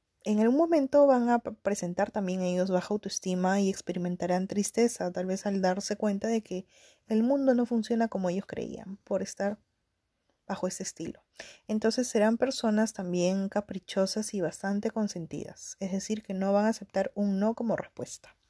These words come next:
El tercer estilo parental es el estilo democrático. Ese suena más bonito, y es el indicado. Entonces, ¿en qué consiste este estilo educativo de crianza? Este estilo es el más saludable y el que pueden implementar con sus niños.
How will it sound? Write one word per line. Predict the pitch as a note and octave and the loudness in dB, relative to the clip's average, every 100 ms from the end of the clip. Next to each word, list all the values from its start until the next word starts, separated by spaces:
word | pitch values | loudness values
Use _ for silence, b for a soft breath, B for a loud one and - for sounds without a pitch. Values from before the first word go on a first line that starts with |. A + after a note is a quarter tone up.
| B B B B B B B B B B _ _ _ | B B B B B B B B B B _ _ _
El | G#3+ G#3 G3+ G3+ | 4 6 6 2
tercer | - G3 G#3 - C#4+ E4+ - _ - | 0 0 0 0 4 4 2 _ -6
estilo | G3 - - - B3+ A#3 F#3 - | -6 -6 -10 -2 2 6 4 6
parental | B3+ C#4+ C4+ G#3 G3 - | 4 6 4 2 0 0
es | G3+ - | -4 -2
el | G3+ | -4
estilo | F#3 - G3+ G#3+ | -4 -6 -2 0
democrático. | G3+ F#3 D#3+ - - - - - - _ _ _ - | 2 0 -2 -4 -6 -6 -16 -20 -20 _ _ _ -6
Ese | B3 C#4+ | -2 0
suena | B3+ A#3 | 2 4
más | G#3+ G#3+ | 4 4
bonito, | G#3 G3 G3 C4+ - _ _ _ _ - | 2 2 0 -2 -4 _ _ _ _ -6
y | F#3 | -2
es | F3+ G#3+ | 0 0
el | G3 | -2
indicado. | F3+ F3 - - _ _ _ _ B B B B B B | -2 -6 -10 -12 _ _ _ _ B B B B B B
Entonces, | G#3+ G#3 F#3+ - - - _ _ _ _ _ _ - - | -2 0 0 -2 -12 -16 _ _ _ _ _ _ -16 -6
¿en | G3 G3 | -2 2
qué | A#3 | 2
consiste | B3+ C4 - A#3 - F#3+ | 2 2 4 2 2 0
este | - - | -2 -8
estilo | - G3+ G3+ | -8 -2 2
educativo | G3+ - - G3 F#3+ | 2 0 -2 2 4
de | F3+ | 4
crianza? | G3+ E3 - - - | 0 -4 -4 -6 -6
Este | E3+ G#3 - - B3 B3 - | 2 2 2 2 6 6 4
estilo | - - G3+ G#3+ | -2 -2 2 4
es | G#3 G#3+ | 2 2
el | G3+ F#3 | -2 0
más | F#3 G#3+ | 2 2
saludable | - C4 G#3+ F3 E3+ F3 G3 | 2 4 6 8 8 6 2
y | A#3 G3 | 2 2
el | F3+ | 0
que | - | -4
pueden | E3+ - F3+ F#3 G3 G#3 | -6 0 2 4 2 0
implementar | G#3+ G#3 F3 E3+ E3 F3+ | 0 0 0 0 -2 -2
con | G3+ | -4
sus | - - | -6 -8
niños. | F3+ D#3+ G3+ - - | -8 -8 -10 -16 -20